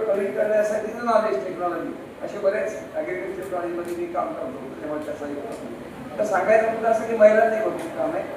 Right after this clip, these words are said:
तर रिपेअर मेंटेनन्स आहे. त्याच्यानंतर प्रॉडक्ट मॅनेजमेंट आहे, म्हणजे शॉप असतं, प्लंबिंगचं शॉप, एखाद्या कंपनीचं, चकवार कंपनी आहे समजा, त्याचा शॉप आहे, शोरूम आहे, एक सांगलीला का शॉप आहे चकवारचं, सगळ्या महिला आहेत,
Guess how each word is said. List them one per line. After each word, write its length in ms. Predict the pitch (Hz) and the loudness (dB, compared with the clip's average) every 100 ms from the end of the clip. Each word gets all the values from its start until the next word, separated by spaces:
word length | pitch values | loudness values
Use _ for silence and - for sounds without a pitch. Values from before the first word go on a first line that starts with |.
| - - - | -10 -8 -2
तर 60 | |
रिपेअर 300 | 175 190 202 | 0 2 2
मेंटेनन्स 460 | 185 - 147 113 - | 2 0 -2 -4 -8
आहे. 500 | - - - - - | -12 -12 -14 -14 2
त्याच्यानंतर 680 | 175 180 226 226 220 233 226 - - - | 4 4 4 4 4 0 -2 -4 -10 -2
प्रॉडक्ट 580 | 180 196 - - - - | 6 8 8 6 0 -4
मॅनेजमेंट 480 | - 190 185 175 - | -4 -4 -4 -4 -6
आहे, 100 | - - - - - - - | -8 -10 -14 -14 -14 -14 -8
म्हणजे 300 | 156 196 202 | -4 -2 4
शॉप 260 | 214 196 - | 6 8 4
असतं, 280 | - - - - - - - | 2 -4 -10 -12 -14 -14 -4
प्लंबिंगचं 460 | 175 175 180 180 | -2 -2 -4 -4
शॉप, 600 | - - - - - - 151 | -4 -4 -6 -12 -14 -10 -4
एखाद्या 400 | 151 180 196 196 196 196 | 0 6 8 8 4 0
कंपनीचं, 520 | 170 208 - 180 - | -2 -2 -4 -4 -2
चकवार 340 | - - 202 | -2 4 4
कंपनी 440 | - - 190 190 185 | 4 -2 -4 -4 -4
आहे 140 | - | -4
समजा, 720 | - 269 - - - - - | -6 -8 -10 -12 -14 -16 -4
त्याचा 200 | 175 175 233 | -2 0 4
शॉप 240 | 233 226 226 | 8 10 8
आहे, 100 | - | 2
शोरूम 240 | 175 190 - | -2 0 0
आहे, 760 | - - - - - - - | -2 -6 -12 -16 -18 -12 -6
एक 140 | - - | -4 0
सांगलीला 500 | 180 349 - 202 220 | 0 2 2 6 6
का 340 | - - 208 - - | 6 4 4 2 6
शॉप 240 | 196 - | 6 8
आहे 120 | - - - | 4 2 0
चकवारचं, 460 | 151 151 160 156 - - - - - | -4 2 4 4 0 -4 -10 -14 -6
सगळ्या 220 | 196 240 254 | 0 6 8
महिला 280 | 226 214 | 8 8
आहेत, 200 | - - | 8 8